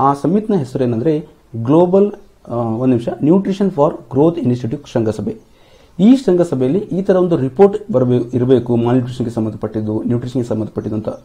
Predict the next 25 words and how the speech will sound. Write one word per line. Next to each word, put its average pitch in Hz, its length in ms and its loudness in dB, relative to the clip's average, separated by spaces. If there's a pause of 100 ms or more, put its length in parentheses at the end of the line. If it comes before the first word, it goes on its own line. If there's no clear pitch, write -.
(180)
ಡಿಸಿಷನ್ 127 340 -2
ತಗೊಂಡು 123 340 -4 (500)
ಅವಾಗ 165 240 6 (680)
ಎರಡ್ 131 140 0
ಸಾವಿರದ 139 240 -2
ಹದಿನಾಲ್ಕರಲ್ಲಿ 127 600 -2 (140)
ಮೊಟ್ಟ 131 200 -4
ಮೊದಲ 123 240 0
ಬಾರಿಗೆ 110 260 -2
ಈ 143 60 0
ಒಂದು 123 180 0
ರಿಪೋರ್ಟ್ 107 280 -4
ಅನ್ನ 165 120 -6
ರಿಲೀಸ್ 120 300 -4
ಮಾಡ್ತಾರೆ. 113 200 -4
ಅಂದ್ರೆ 170 160 -2
ಎರಡ್ 123 140 -4
ಸಾವಿರದ 127 200 -6
ಹದಿಮೂರರಲ್ಲಿ 151 480 2 (480)
ಜಾಗತಿಕ 180 440 4
ನ್ಯೂಟ್ರಿಷನ್ 135 440 -2
ವರದಿ 117 380 -2 (160)
ರೂಪಿ-, 120 360 -2
ರೂಪಿಸ-, 113 480 -6
ರೂಪಿಸಲಾಗಿದೆ. 104 600 -6